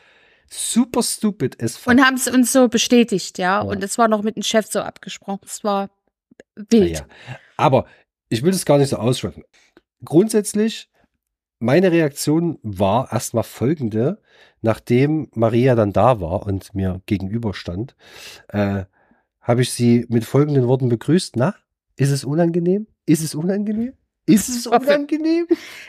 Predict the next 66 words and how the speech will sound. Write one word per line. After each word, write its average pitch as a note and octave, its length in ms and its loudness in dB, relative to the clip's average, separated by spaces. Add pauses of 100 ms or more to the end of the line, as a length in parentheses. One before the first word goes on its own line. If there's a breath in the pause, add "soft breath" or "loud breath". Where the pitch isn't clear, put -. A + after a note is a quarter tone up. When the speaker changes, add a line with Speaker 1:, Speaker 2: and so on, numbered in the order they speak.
Speaker 2:
das - 220 -8
war D3 80 2
Speaker 1:
Aber B2+ 120 2
Speaker 2:
für C#3+ 60 0
Speaker 1:
es - 60 -6
war C3 80 6
Speaker 2:
mich C3 60 4
Speaker 1:
gar C#3 120 6
nicht C#3 160 -2
so A#2+ 60 -6
Speaker 2:
mit A#2 60 -8
Speaker 1:
schlimm. G2 220 -6
Wir G#2 80 -6
konnten A#2+ 240 -4
es A2+ 60 -10
ja A2+ 100 -2
noch G#2+ 80 -4
ein G2+ 100 -6
bisschen F#2+ 260 -12
rauszögern. F2+ 540 -16
Also B2+ 200 -4
es A#2+ 60 -8
war B2 120 2
ja B2 60 4
Speaker 2:
Ja, G#3 160 4
Speaker 1:
wirklich A3+ 140 0
nur C4 80 6 (100)
Speaker 2:
Sarah, B3 240 4 (460 loud breath)
ja, F3 300 -8
alles G3 300 -2
gut. A3+ 180 -4
Sarah G#3+ 280 2
hat G#3 120 0
sich G#3+ 180 -6
ja G#3 100 2
dann G#3 160 -2
bei G3 160 0
mir G#3+ 160 2
noch G3+ 180 0
bedankt G3+ 400 -2
und A3 100 -2
hat G#3+ 200 -2
gesagt, G#3+ 360 -2
ich G#3 120 -10
musste A3 260 0
eh - 160 2
noch C4 200 2
mal C4 180 4
pullern C4+ 420 2
und G#3+ 140 -6
das A3 80 -10
ist - 60 -10
natürlich G#3+ 460 -2
mit G#3+ 160 -4
Hochzeitskleid G3+ 800 -2
immer G3 220 -4
schwierig. D4+ 800 2
Du - 100 -10
kannst - 340 -2
es - 40 -2
ja A3 100 2
nicht F#3 300 -8
ausziehen, C4+ 560 -2
du D4+ 80 2
musst A3 220 0
ja G#3+ 80 -2